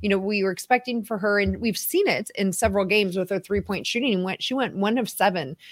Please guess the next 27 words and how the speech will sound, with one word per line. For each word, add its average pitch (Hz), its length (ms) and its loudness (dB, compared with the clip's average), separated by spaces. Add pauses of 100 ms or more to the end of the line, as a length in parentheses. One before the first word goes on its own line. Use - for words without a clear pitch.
(240)
on, 175 520 2
on 175 120 2
the 170 80 4
game 180 300 0
tonight. 147 340 -2
And 170 100 -2
I 165 60 2
think 220 320 -2
the 190 80 0
previous 233 400 0
game 170 240 -2
she - 160 -2
was 165 160 -4
somewhat 165 400 -2
low 170 140 2
as 160 240 0
well. 170 220 4
So 190 280 2
that 220 220 4
wa-, 285 100 4 (300)
that's 202 200 -2
kind 294 180 -2
of 277 40 -4
surprising. 196 500 0
I 165 120 0
thought 190 320 0
maybe, 180 400 -2